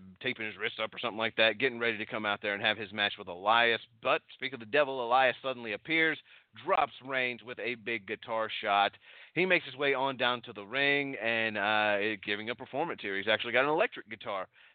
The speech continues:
this evening. He does his usual spiel. He's making fun of Roman Reigns. He's making fun of Hartford, Connecticut, where they are this evening.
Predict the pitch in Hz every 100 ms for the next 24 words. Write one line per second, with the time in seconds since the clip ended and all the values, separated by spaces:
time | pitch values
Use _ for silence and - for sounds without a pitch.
0 | - 110 - 127 139 131 139 131 143 143
1 | 131 131 113 131 110 110 - 113 113 107
2 | 107 135 127 113 127 117 104 107 104 101
3 | 101 104 104 101 101 131 131 120 113 120
4 | 107 - 104 - 107 98 95 95 92 101
5 | 98 85 98 104 92 101 - 104 101 104
6 | 101